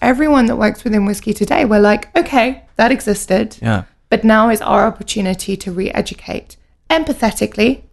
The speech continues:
Speaker 2: Sure.
Speaker 1: knowing that people might have that idea because of, um, the way it's been interpreted in the past.
Speaker 2: But, you know, what's interesting is that this prescribes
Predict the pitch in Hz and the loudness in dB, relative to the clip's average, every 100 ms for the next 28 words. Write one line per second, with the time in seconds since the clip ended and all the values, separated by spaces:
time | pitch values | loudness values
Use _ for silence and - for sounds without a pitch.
0 | _ 214 220 220 208 208 202 - 214 214 | _ 0 4 4 4 0 -4 -4 -4 -4
1 | 196 214 - 196 196 190 185 180 180 180 | -2 -4 -4 -6 -6 -2 -2 -4 -4 -6
2 | 165 - _ _ _ _ _ - 220 - | -6 -12 _ _ _ _ _ 0 0 -4
3 | - 233 220 - 214 196 190 - _ _ | 0 2 2 -2 2 2 0 -12 _ _
4 | _ _ _ 196 190 185 - - 196 196 | _ _ _ 2 2 0 -2 0 2 4
5 | 220 - 185 - _ - 196 190 196 - | 2 -2 -6 -10 _ 0 0 0 -6 -14
6 | _ _ - _ _ 214 196 - 220 214 | _ _ -20 _ _ 0 2 2 0 0
7 | 202 - 196 - 185 190 - 180 190 269 | -6 -4 -6 -6 -8 -8 -6 0 0 -2
8 | - - - 170 175 175 165 185 190 - | -6 -4 -2 2 2 2 0 -4 -4 -4
9 | 117 113 101 107 107 - - _ _ _ | 0 0 0 0 -2 -6 -20 _ _ _
10 | _ _ 131 117 151 - - - _ _ | _ _ -12 0 0 0 -6 -14 _ _
11 | _ - - - - 123 131 127 104 - | _ -2 -2 -4 0 2 2 0 -2 -10
12 | - - | -18 -20